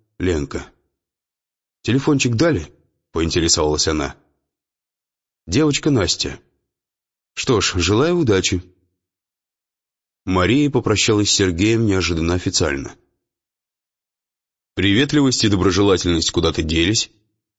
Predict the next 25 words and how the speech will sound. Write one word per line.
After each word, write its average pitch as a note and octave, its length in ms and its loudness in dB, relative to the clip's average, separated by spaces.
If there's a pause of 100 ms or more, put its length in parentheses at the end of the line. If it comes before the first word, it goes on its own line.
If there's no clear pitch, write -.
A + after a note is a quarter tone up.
(280)
Она F2 260 0
нехотя F#2 380 0
улыбнулась E2+ 500 0
краешком E2 520 0
губ A#2+ 320 -2
и, G2+ 120 -2
проронив G2 680 0 (280)
"счастливого D#2 640 0
пути", G2 480 -4 (580)
уткнулась C3 520 0
в F2+ 80 -2
распечатку F2+ 580 -2
с - 60 -4
телефонами. D2+ 640 -4 (1400)
Виктор G2+ 460 0
же, E2 160 -2
когда E2+ 240 0
Сергей E2+ 340 0
зашёл E2 360 0
к - 60 -10
нему E2 420 0 (380)
оповестить F#2 600 0
о E2 60 0
грядущем E2+ 480 0
отъезде, G2+ 520 -2